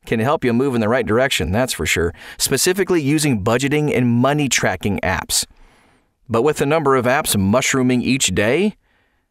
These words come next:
each minute, it's crazy.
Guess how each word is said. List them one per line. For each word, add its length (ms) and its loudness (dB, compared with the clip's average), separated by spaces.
each 300 0
minute, 540 -2
it's 180 -4
crazy. 600 -2